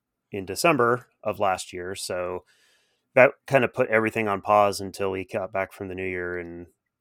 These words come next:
over the last two weeks, things have been quiet. And then at the very end of last week, things started ramping up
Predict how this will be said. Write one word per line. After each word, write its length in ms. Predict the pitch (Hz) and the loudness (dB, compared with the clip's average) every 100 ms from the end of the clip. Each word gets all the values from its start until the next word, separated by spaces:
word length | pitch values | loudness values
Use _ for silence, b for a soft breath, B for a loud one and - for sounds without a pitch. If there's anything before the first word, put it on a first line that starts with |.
| _ _ | _ _
over 200 | 110 104 | -6 -4
the 60 | 101 | -2
last 260 | 98 92 - | -2 -2 -8
two 120 | 95 | -8
weeks, 320 | 95 92 - | -8 -6 -8
things 280 | - 98 87 | -8 -8 -8
have 80 | 85 | -10
been 240 | 87 87 | -10 -12
quiet. 600 | - - 101 113 139 - | -12 0 2 4 2 -2
And 160 | 101 98 | -8 -8
then 300 | 92 90 92 | -6 -8 -10
at 80 | |
the 100 | 87 | -12
very 480 | 87 98 98 95 95 101 | -6 -4 -2 -4 -8 -8
end 280 | 95 95 | -10 -8
of 540 | 90 90 87 - - - - | -6 -8 -10 -16 -18 -20 -8
last 340 | 95 92 - | -4 -4 -6
week, 140 | 92 - | -12 -12
things 200 | 95 87 | -10 -8
started 220 | 90 85 | -8 -8
ramping 300 | 92 85 | -8 -8
up 80 | 85 | -12